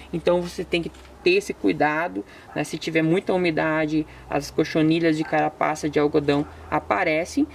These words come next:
e se aparecerem, o ideal é você passar, né, ou o S B P, né, ou ainda você pode fazer uma solução à base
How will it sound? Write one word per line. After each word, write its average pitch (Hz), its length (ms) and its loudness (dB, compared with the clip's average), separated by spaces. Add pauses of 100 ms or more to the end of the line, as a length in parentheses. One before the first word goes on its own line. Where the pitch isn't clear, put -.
(120)
e 214 80 -4
se - 100 -2
aparecerem, 202 880 0 (680)
o 151 80 4
ideal 180 380 4
é 214 80 2
você 220 240 -2
passar, 226 480 -2 (540)
né, 165 240 -2 (160)
ou 302 340 8
o 208 60 6
S 208 220 0
B 185 160 2
P, - 280 0 (640)
né, 180 100 -6 (120)
ou 247 360 8
ainda 262 300 4
você 247 180 0
pode 240 280 0
fazer 226 240 4
uma 120 180 2
solução 247 600 2
à - 80 4
base 202 540 -2